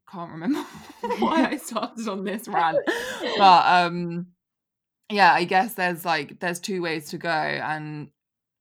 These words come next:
Speaker 1: by posting that, the black square, as you said, and then not following it up, I think is really distasteful. So yeah, you, you continue now. Sorry for butting in. <laughs>
Speaker 2: Oh, no, don't worry. I mean, it's super interesting to hear, you know,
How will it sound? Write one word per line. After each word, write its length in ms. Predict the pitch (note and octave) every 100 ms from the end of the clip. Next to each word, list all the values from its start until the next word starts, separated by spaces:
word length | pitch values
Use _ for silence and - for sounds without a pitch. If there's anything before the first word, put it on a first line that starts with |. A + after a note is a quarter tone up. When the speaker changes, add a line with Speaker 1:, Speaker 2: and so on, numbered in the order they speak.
| _
Speaker 1:
by 340 | F3+ D#3 D#3 D3+
posting 560 | - F3 F3 E3 D#3 D#3
that, 240 | D3+ C#3+ -
the 280 | E3 D3+ D3
black 200 | D3+ C#3+
square, 380 | - G#3+ A3+ F#3
as 140 | E3 E3
you 80 |
said, 280 | D#3+ F#3+ F3+
and 100 | D#3+
then 180 | D#3 D#3
not 280 | E3+ G3 -
following 320 | C3 A#2 A#2+ F#2+
it 60 | A1+
up, 400 | A2+ F3 G3+ _ _ _ _ E3
I 40 |
think 200 | E3 E3
is 140 | D3
really 180 | D3+ D3+
distasteful. 640 | D3 D#3 - D#3 - B2 C#3+
So 120 | C#3
yeah, 380 | C#3 - D3 D3+
you, 200 | D3+ D#3 _
you 140 | D#3+ D#3
continue 440 | D3+ D3+ F#3+ -
now. 160 | - F#3
Sorry 260 | - -
for 100 | -
butting 280 | - - -
in. 100 | B3 - - C#4 -
<laughs> 140 | A#3+
Speaker 2:
Oh, 240 | A#3 C#4+ B3+
no, 340 | A#3+ C4 A3 G#3+
don't 200 | C4 A#3
worry. 220 | A3+ G3
I 80 | G#3+
mean, 120 | A#3
it's 160 | A3+
super 240 | C4+ C#4+ B3
interesting 460 | A#3 A3+ - A3
to 60 | -
hear, 220 | - G3
you 140 | F#3+ G3
know, 220 | F#3